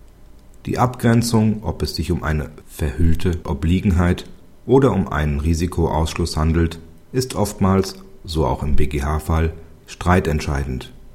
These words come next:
Keine Abgrenzungsschwierigkeiten bestehen, wenn die Vorschrift ausdrücklich als Obliegenheit bezeichnet ist. Ansonsten kommt es aber nicht auf den Wortlaut und Stellung der Vorschrift,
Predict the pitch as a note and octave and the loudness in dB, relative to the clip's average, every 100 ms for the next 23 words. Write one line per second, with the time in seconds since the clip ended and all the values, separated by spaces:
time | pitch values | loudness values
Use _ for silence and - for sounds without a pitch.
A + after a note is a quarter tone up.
0 | - - - - - G#2+ B2 A#2+ - - | -20 -20 -20 -8 2 4 4 2 -4 -2
1 | D#2 D2 D#2+ - E2+ D2+ D2+ D#2+ C#2+ D2 | -2 -2 -4 -4 -2 0 0 -2 -4 -2
2 | C#2 - D2+ D2+ F2+ - - - - - | -4 -2 0 2 0 -2 -12 -20 -16 -2
3 | G2+ A#2+ A#2+ A2+ A#2 - - - D#2+ D#2+ | 2 2 2 0 0 -2 -4 -4 0 0
4 | - F2 E2 E2 - D2 D2+ D#2 D2 E2 | 0 -2 -2 -2 -4 -6 -6 -4 -2 0
5 | F2 D#2+ D#2 D#2 D#2 - E2+ E2+ - D#2 | 2 2 0 0 -4 -2 0 0 0 -4
6 | D#2 - - - - - - - - - | -4 -8 -14 -20 -20 -20 -20 -20 -20 -20
7 | - - - F2+ F#2+ G#2 - B2 G2 - | -20 -20 -6 -2 2 2 0 -2 -2 -2
8 | - D2 D2+ D#2+ - - C2+ D2 C#2 D2+ | -4 0 0 0 -2 -6 -6 -4 -2 0
9 | E2 E2+ D#2+ D2+ C#2 C#2+ - E2 E2 D#2+ | 0 0 2 0 -4 -6 0 2 2 2
10 | D2+ - E2+ - F#2 F2+ - | -2 -2 -2 0 0 0 -4